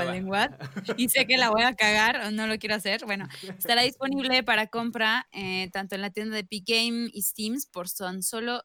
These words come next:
Speaker 1: cinco dólares.
Speaker 2: Uh.
Speaker 1: Obviamente, el tipo de cambio no
Speaker 2: Uh.
Speaker 1: nos favorece, pero acabamos de estar de nuevo en los diecinueve
Speaker 2: Sí,
Speaker 1: pesos, al
Speaker 2: de hecho,
Speaker 1: parecer.
Speaker 2: ¿sabes qué? Ah,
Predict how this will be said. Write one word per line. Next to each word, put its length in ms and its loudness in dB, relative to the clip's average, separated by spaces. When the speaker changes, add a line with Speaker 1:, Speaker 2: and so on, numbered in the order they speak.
Speaker 1:
cinco 720 -4
dólares. 560 -10
Speaker 2:
Uh. 140 -20
Speaker 1:
Obviamente, 580 4
el 120 2
tipo 200 -4
de 140 2
cambio 220 0
no 60 -2
Speaker 2:
Uh. 20 -4
Speaker 1:
nos 160 -4
favorece, 520 -2
pero 200 -2
acabamos 480 -2
de 60 -6
estar 220 -6
de 100 -6
nuevo 240 -6
en 80 -6
los 120 -8
diecinueve 540 -6
Speaker 2:
Sí, 80 -10
Speaker 1:
pesos, 340 -4
al 80 -8
Speaker 2:
de 60 -4
hecho, 140 -6
Speaker 1:
parecer. 260 2
Speaker 2:
¿sabes 80 -12
qué? 240 -12
Ah, 140 -14